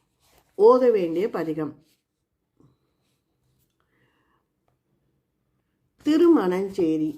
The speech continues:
எல்லாருக்கும் நிறைய பேருக்கு தெரிஞ்சிருக்கலாம். இறைவர் வந்து அருள் வல்ல நாயகர், இறைவியார் யாழின் மொழி அம்மை.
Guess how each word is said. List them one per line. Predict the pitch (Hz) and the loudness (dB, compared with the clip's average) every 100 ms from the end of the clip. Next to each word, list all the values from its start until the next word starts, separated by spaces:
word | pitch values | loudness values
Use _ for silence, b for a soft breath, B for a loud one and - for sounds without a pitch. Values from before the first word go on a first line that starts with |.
| - | -10
எல்லாருக்கும் | 185 196 220 220 220 | -6 -4 -4 -4 -6
நிறைய | 196 180 185 | -4 -2 -4
பேருக்கு | 190 190 190 | -6 -6 -6
தெரிஞ்சிருக்கலாம். | 180 165 170 165 156 190 302 B B B | -4 -2 -2 -4 -4 -4 -6 B B B
இறைவர் | 214 269 330 302 262 | -4 0 2 0 0
வந்து | 214 185 202 190 180 - | -2 -2 -2 -2 -4 -6
அருள் | 214 269 330 311 | -4 0 0 0
வல்ல | 226 185 185 | 0 -2 -4
நாயகர், | 190 165 160 165 175 160 - _ _ _ _ | -4 -6 -6 -6 -6 -8 -10 _ _ _ _
இறைவியார் | - 277 320 294 269 196 175 190 - | -2 0 2 0 0 0 -2 -6 -4
யாழின் | 202 226 247 277 285 311 302 | -2 0 0 0 0 2 2
மொழி | 220 175 185 208 | 0 -2 -2 -4
அம்மை. | 175 156 151 | -6 -6 -8